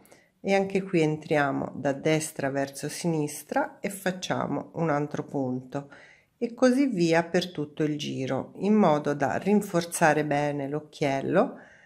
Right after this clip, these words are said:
da chiuderlo con un costolino che sarà anche il rinforzo, appunto, che non si, non rischiamo che si, che si consumi durante l'uso, cioè sarà più,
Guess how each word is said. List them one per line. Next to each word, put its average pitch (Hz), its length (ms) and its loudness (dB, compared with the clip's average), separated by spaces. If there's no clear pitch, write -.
da 165 160 -4
chiuderlo 185 960 0
con 185 180 4
un 160 460 2
costolino 165 1300 2
che - 340 2
sarà 156 360 4
anche 143 280 0
il 143 80 -4
rinforzo, 160 680 -2
appunto, 143 440 -4
che 139 140 -2
non 147 280 0
si, 139 300 -4
non 165 180 4
rischiamo 151 880 0
che - 160 -4
si, 170 500 -2
che - 140 -12
si - 180 -6
consumi 160 720 2
durante 143 560 2
l'uso, 135 600 -2
cioè 139 200 -2
sarà 143 320 -4
più, - 460 -6